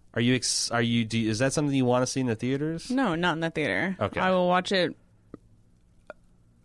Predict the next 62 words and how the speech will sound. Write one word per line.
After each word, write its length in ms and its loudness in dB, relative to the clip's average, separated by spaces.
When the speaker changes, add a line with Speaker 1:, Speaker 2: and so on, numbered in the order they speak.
Speaker 2:
a 180 2
couple 340 2
days 380 4
after 260 0
it 60 0
comes 260 0
out 140 2
on 80 0
H 240 0
B 140 2
O 120 6
Go. 320 0
Speaker 1:
<laughs> 800 2
Speaker 2:
I 140 4
liked 420 4
the 440 4
first 320 0
movie. 340 2
Speaker 1:
I 140 4
like 160 6
Speaker 2:
We 60 6
Speaker 1:
the 60 6
Speaker 2:
watched 140 6
Speaker 1:
first 100 4
Speaker 2:
that 160 4
Speaker 1:
one. 100 4
Speaker 2:
together. 360 2
Speaker 1:
I 60 4
like 160 2
the 80 0
first 280 -2
one 100 0
a 100 0
Speaker 2:
Did 100 4
Speaker 1:
lot. 80 2
Speaker 2:
not 200 4
like 160 0
the 100 2
second 340 2
movie. 280 2
Speaker 1:
I 40 2
thought 100 4
the 80 0
second 360 2
one 300 2
was 460 0
not 280 0
great. 320 -2
Speaker 2:
And 500 2
you 80 2
know 160 2
what? 240 2
They're 120 4
doing 260 2
it 140 0
for 300 4
a 100 2
third 320 4
and 140 2
final 360 2
time, 460 0
and 300 -4